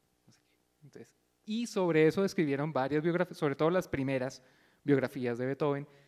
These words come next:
están muy impregnadas de la sordera, o sea, del músico sordo como la esencia del personaje mítico Beethoven. Y ese mito tiene estos dos componentes, el de la autoconstrucción,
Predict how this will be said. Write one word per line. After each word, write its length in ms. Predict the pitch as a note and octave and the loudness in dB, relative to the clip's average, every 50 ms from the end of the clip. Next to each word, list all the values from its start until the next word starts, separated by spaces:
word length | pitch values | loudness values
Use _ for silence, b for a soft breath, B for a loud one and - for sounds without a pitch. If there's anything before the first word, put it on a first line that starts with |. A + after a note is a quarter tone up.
| b b b b | b b b b
están 360 | D3 - - C#3+ C3 C3 C3+ | -12 -8 -4 -4 -4 -4 -2
muy 220 | D3 F3+ G#3 G#3 G#3 | 0 4 4 6 4
impregnadas 760 | G#3 F#3+ G3+ F3+ E3+ E3 E3 D#3 C#3+ C#3 C#3 C#3+ - - - _ _ _ _ _ _ _ _ _ _ _ _ _ _ _ _ _ _ _ _ | 4 4 2 0 0 0 -2 -4 -4 -4 -6 -6 -8 -12 -18 _ _ _ _ _ _ _ _ _ _ _ _ _ _ _ _ _ _ _ _
de 240 | - C3 D3 C#3+ C#3 | -6 0 2 2 4
la 160 | C3+ C3+ C3+ | 4 4 2
sordera, 760 | - - C#3 C3 B2+ B2 D3+ E3 E3+ F#3 G3 G#3 - - - _ _ | 2 0 -2 -2 0 2 2 2 2 2 -2 -6 -8 -16 -20 _ _
o 60 | - - | -14 -10
sea, 140 | - B2 | -8 -6
del 160 | A#2+ B2+ B2 B2+ | -4 -4 -4 0
músico 400 | C#3+ E3 E3 - G#3+ - - D#3+ | 0 0 0 0 -2 -4 -4 -4
sordo 460 | - E3 E3 D#3 D#3+ F3+ G3 - - | 0 0 0 0 -2 -4 -8 -4 0
como 420 | - D3+ C#3 B2 B2 A#2+ A#2 - - | 0 0 2 0 -2 -4 -4 -6 -4
la 220 | D3+ C#3+ B2+ B2 | -2 0 0 0
esencia 420 | B2 - E3+ D#3+ D3+ D3+ - F3 | 0 2 2 2 2 2 2 0
del 140 | F3 E3+ E3+ | 0 0 0
personaje 580 | - E3 C#3 - - B2+ B2 A#2 A2+ B2 C#3 C#3+ | -2 -2 -4 -4 -6 -6 -6 -6 -6 -8 -8 -10
mítico 840 | C#3+ C#3+ D#3 F#3 G3 F#3 G3 F3 - - F3 F3 F3 - - - _ _ - | -6 -2 0 0 0 2 0 0 0 0 0 0 -2 -8 -20 -20 _ _ -10
Beethoven. 400 | - C3 C3 - A2 G2 F#2 - _ b b b b b b b b b b | -8 -8 -6 -6 -8 -10 -10 -14 _ b b b b b b b b b b
Y 100 | F#3 G3 | 4 4
ese 200 | G3 F#3+ A#3 A#3 | 6 6 6 4
mito 540 | A#3+ A#3 G#3+ - A#3 A#3 - - - - - _ _ _ _ _ _ _ _ _ - | 4 4 4 4 2 2 0 -2 -18 -20 -20 _ _ _ _ _ _ _ _ _ 0
tiene 200 | F3 E3+ E3 E3 | 2 2 2 2
estos 220 | D#3+ - F3+ E3+ | 2 2 0 2
dos 160 | E3 F3+ E3 - | 2 0 0 0
componentes, 600 | F#3 E3+ E3 - F#3+ F#3+ F#3+ D#3 A#2+ A#2+ A#2 - | -2 -2 0 0 0 2 0 0 0 -2 -2 0
el 100 | C3 A#2+ | 2 2
de 80 | A#2 A#2+ | 4 4
la 100 | A#2 A#2+ A#2+ - | 2 2 2 4
autoconstrucción, 1040 | - E3+ F#3+ F#3 - G3+ - G3+ F#3+ F3+ - G#3 G3 - - - F3 E3+ G3 A3 | 6 6 6 6 4 2 2 2 0 0 0 -4 -4 -4 -2 -2 -2 -2 -4 -8